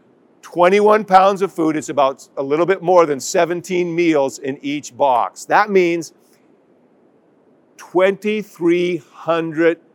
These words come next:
meals. Wow. Now, we'd already done some calculations because we have been giving out food. From the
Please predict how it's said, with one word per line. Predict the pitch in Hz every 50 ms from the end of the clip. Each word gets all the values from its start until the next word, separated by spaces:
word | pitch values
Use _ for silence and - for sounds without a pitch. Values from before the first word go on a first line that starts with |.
| _ _
meals. | 131 120 135 156 165 156 147 143 127 104 85 - - - - - _ _ _ _ _ _ _ _ _ _ _ _ _ _ _ _ _ _ _ _ _ _ _ _ _ _ _ _ _
Wow. | - 107 131 - - - - - _ _ _ _ _ -
Now, | 151 147 151 156 - _ _ _ _ _ _ _ _ -
we'd | 147 185 240 262 254
already | 240 226 226 226 208 196
done | 170 170 175 175 165
some | - 170 151 127
calculations | - 151 147 139 135 - - 127 123 131 139 147 139 - - 123 120 123 -
because | - 131 117 - - 135 123 104
we | 131 131
have | 127 123 107
been | 117 117 113
giving | 113 135 135 147 143 131
out | 123 120 120 -
food. | - - 120 110 104 104 117 180 _ _ _ _ _ _ _ _ _ _ _ _ _ _ _ _ _ _ _ _ _ _ _ _ _ _
From | - 160 160 165 165
the | 165 165 151